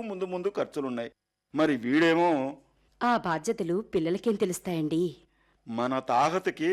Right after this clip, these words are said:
Speaker 1: పిల్లలకు ప్రేమను పంచివ్వగలం గాని, వాళ్ళ దుబారా సరదాలకి, షోకులకి, వెచ్చలవిడిగా ఖర్చు పెట్టడానికి నేనేం లంచాలు తీసుకుని డబ్బులు సంపాదించడంలా. పోగు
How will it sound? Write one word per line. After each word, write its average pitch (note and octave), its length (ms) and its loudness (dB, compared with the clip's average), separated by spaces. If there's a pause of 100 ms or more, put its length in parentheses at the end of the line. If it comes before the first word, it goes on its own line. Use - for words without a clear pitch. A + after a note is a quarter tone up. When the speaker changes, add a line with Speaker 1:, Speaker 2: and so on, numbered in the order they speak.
(100)
Speaker 1:
పిల్లలకు F#3 420 0
ప్రేమను F3+ 520 -2
పంచివ్వగలం D#3+ 640 -2
గాని, B2+ 260 -4 (680)
వాళ్ళ C3+ 240 4
దుబారా D3 480 2 (120)
సరదాలకి, E3 640 0
షోకులకి, D#3 640 -2 (420)
వెచ్చలవిడిగా G3 640 4 (100)
ఖర్చు F3+ 240 -2
పెట్టడానికి E3+ 600 2 (420)
నేనేం B2 400 2
లంచాలు B2+ 420 2
తీసుకుని E3+ 440 0
డబ్బులు B2+ 260 0
సంపాదించడంలా. C3 720 -4 (500)
పోగు D3 260 4